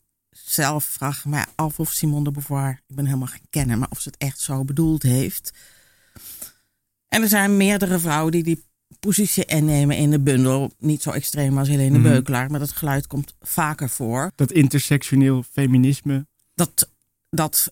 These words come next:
Speaker 1: feit dat je gewoon en vrouw en zwart en nou, allerlei,
Speaker 2: Mhm.
Speaker 1: bij allerlei meerdere onderdrukte groepen kunt horen. Zij vinden dat Simone de Beauvoir dat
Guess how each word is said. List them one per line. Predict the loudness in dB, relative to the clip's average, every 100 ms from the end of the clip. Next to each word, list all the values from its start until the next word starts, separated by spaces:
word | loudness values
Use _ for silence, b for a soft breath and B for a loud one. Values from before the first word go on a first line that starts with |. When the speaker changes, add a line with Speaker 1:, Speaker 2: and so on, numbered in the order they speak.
| -2
Speaker 1:
feit | 0 2 2 0
dat | -2
je | 0 0 0
gewoon | -2 -2
en | 0 2 2
vrouw | 2 2 2 0 -2
en | 0 2
zwart | 2 2 0 -2 -6 -6
en | -2 0 0
nou, | 0 -2 -6
allerlei, | -8 -4 -4 -4 -6 _ 0
Speaker 2:
Mhm. | 4 6
Speaker 1:
bij | 4
allerlei | 2 0 0 2
meerdere | 4 4 4 0 -2 -2
onderdrukte | -2 0 -2 -4 -8 -12
groepen | -8 -8 -4
kunt | -4
horen. | 0 0 -2 -4 b b
Zij | -2 2 2
vinden | 2 2 2
dat | 0 0
Simone | 0 2 2
de | 2
Beauvoir | -2 -4 -4 -4
dat | -8